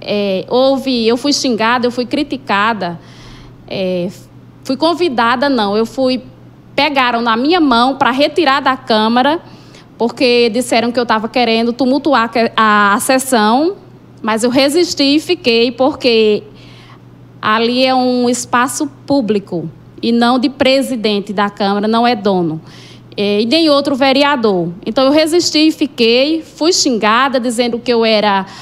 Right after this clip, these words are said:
uma pessoa depressiva, que não era para estar ali. Mesmo assim, eu resisti e fiquei.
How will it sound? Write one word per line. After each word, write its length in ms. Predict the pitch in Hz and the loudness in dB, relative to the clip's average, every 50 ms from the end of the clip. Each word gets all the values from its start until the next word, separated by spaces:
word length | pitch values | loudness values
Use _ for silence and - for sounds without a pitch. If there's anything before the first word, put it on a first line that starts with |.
| - - - - - | -20 -20 -20 -12 -6
uma 640 | - 233 233 233 233 233 226 226 220 220 214 214 214 214 - | -2 -2 0 0 2 2 2 2 2 2 2 2 0 0 0
pessoa 680 | 247 247 269 262 - - 247 226 220 208 196 185 185 180 | 0 0 0 0 0 0 2 2 2 2 2 2 0 0
depressiva, 1040 | 180 254 285 320 - 277 247 240 - - - - 269 277 311 349 311 339 349 359 | 0 0 0 0 0 0 0 0 0 -4 -4 0 2 2 2 4 2 2 0 0
que 180 | 359 - - 294 | -2 -4 -4 0
não 180 | 240 254 247 247 | 0 2 2 4
era 160 | 247 247 247 | 4 2 2
para 280 | 233 247 220 220 233 | 2 0 0 2 2
estar 400 | 240 254 - - 254 220 233 254 | 0 0 0 0 2 2 4 2
ali. 280 | 269 240 202 180 175 160 - - - - - - - - - - - - | 2 2 0 0 -2 -4 -8 -12 -20 -20 -20 -20 -20 -20 -20 -20 -14 -6
Mesmo 300 | - 262 349 370 330 330 | -2 0 0 0 0 0
assim, 300 | 349 349 359 - - 311 | 0 0 -2 -2 -2 0
eu 100 | 285 277 | 0 2
resisti 640 | 285 285 285 277 254 285 277 - - - 262 269 277 | 2 2 0 0 -2 -2 -4 -4 -2 -2 0 0 0
e 20 | 277 | 0
fiquei. 680 | 277 339 339 320 - 262 214 196 180 175 170 165 | 0 -2 -4 -2 0 0 0 0 0 -2 -4 -6